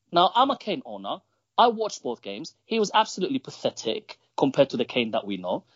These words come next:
He was more of a quarterback. He's really good at those, to be honest, picking the ball and, and getting it to the wings. Reguilon outshone him. Ben Davies outshone him. Royal outshone him, and he's rubbish. And Son definitely outshone him and outplayed him.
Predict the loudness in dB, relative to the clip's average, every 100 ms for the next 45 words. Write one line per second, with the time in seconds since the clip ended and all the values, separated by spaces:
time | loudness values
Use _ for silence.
0 | _ 6 6 8 4 4 0 0 0 0
1 | -2 0 -2 -2 2 2 2 -2 -4 -4
2 | -4 -4 -4 -6 -8 0 0 4 4 4
3 | 0 -8 _ _ 2 4 2 -2 -4 -2
4 | -2 -6 -12 _ 4 6 4 6 4 4
5 | -2 -2 -8 -10 -10 -12 -12 _ _ _
6 | 2 4 0 -2 -4 -6 -8 -8 -12 -10
7 | -10 -10 -16 2 6 6 4 0 0 0
8 | -4 -10 -8 -6 -8 -4 -6 -6 -10 -14
9 | -18 _ _ _ 0 0 0 0 -2 -2
10 | -2 -2 -6 -4 -2 -4 -6 -8 -4 -4
11 | -2 -2 -2 -4 -4 -12